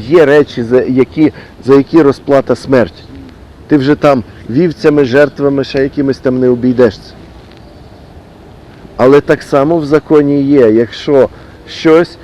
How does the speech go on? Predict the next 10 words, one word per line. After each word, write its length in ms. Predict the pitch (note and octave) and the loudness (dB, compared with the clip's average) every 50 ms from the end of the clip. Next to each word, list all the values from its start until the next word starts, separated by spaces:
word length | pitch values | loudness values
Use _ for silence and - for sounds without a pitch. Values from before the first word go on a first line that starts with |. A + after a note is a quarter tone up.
| - - - - - - | -20 -20 -20 -20 -14 -6
біжи 300 | A2 C3 C#3 B2 C3+ D3 | -2 -2 0 2 2 0
в 60 | C3+ A#2+ | 0 -2
храм, 400 | - - C#3+ D3 D3+ D#3 D#3 D3 | -4 -4 0 0 0 0 0 -4
хапайся 640 | - - C3 - - C3+ C3+ C3+ - - C3 B2+ | -4 -6 -6 -2 0 2 2 0 0 -2 -4 -4
за 520 | A#2 A2 A#2+ B2 B2 A#2+ A#2+ A#2 G#2+ F2 B2+ | -2 0 0 2 2 4 2 2 2 0 0
роги 300 | B2+ C3+ C3 A#2 A#2+ B2 | 2 2 2 2 0 0
жертвенника. 680 | G#2+ A#2+ B2+ A#2 - - - G#2 G2 F#2+ F2 - - - - - - - - - - - - - - - - - - - - - - - - - - - - - - - - - - - - - - - - - - - - - - - - - - - - - - - - - - - | 0 0 0 0 0 -4 -8 -8 -8 -8 -10 -14 -18 -20 -20 -20 -20 -20 -20 -20 -20 -20 -20 -20 -20 -20 -20 -20 -20 -20 -20 -20 -20 -20 -20 -20 -20 -20 -20 -20 -20 -20 -20 -20 -20 -20 -20 -20 -20 -20 -20 -20 -20 -20 -20 -20 -20 -20 -20 -20 -20 -20 -20 -20 -20 -20 -20 -16 -10 -6
І 80 | B2+ | -2
навіть 320 | C#3 D3+ D#3+ D#3 D3 C#3 - | 0 2 2 2 2 0 -2
смерть 400 | - - D3 D3 D3 D#3 F3 | -4 -4 0 2 2 2 0